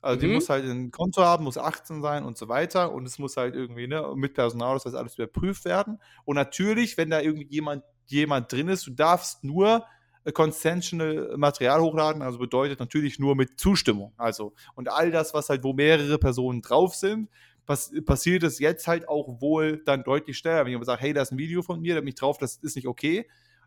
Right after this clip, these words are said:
Speaker 1: dann, ähm, wird das halt sofort
Speaker 2: Okay.
Speaker 1: runtergenommen.
Speaker 2: Weil ich
Speaker 1: Und,
Speaker 2: mich halt
Speaker 1: ähm,
Speaker 2: gefragt habe, ich mein, selbst wenn diese Videos, äh,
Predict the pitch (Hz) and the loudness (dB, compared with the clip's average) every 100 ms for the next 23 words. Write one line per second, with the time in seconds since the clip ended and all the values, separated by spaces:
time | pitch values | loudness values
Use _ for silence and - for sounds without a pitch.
0 | _ 143 147 151 151 165 _ _ - 135 | _ 0 2 -2 -8 -12 _ _ 2 4
1 | 135 131 131 131 _ _ _ _ _ _ | 4 0 -4 -8 _ _ _ _ _ _
2 | _ _ - 143 151 143 131 143 - 135 | _ _ 0 2 2 2 2 2 2 4
3 | 131 135 135 180 170 107 104 101 101 143 | 4 2 -2 0 0 -2 -2 -8 -10 -12
4 | _ _ _ 147 170 180 190 202 - - | _ _ _ -2 0 2 2 4 2 -2
5 | 185 208 208 202 196 196 196 - _ 180 | 0 -2 0 0 2 2 -2 -10 _ -8
6 | 170 196 190 190 - 165 185 160 160 214 | -2 0 0 -4 -4 0 0 -2 2 2
7 | 254 151 - 147 170 180 175 196 190 185 | 2 -4 -10 -6 -2 0 0 2 4 4
8 | 180 - - 175 175 170 | 4 -2 0 2 4 4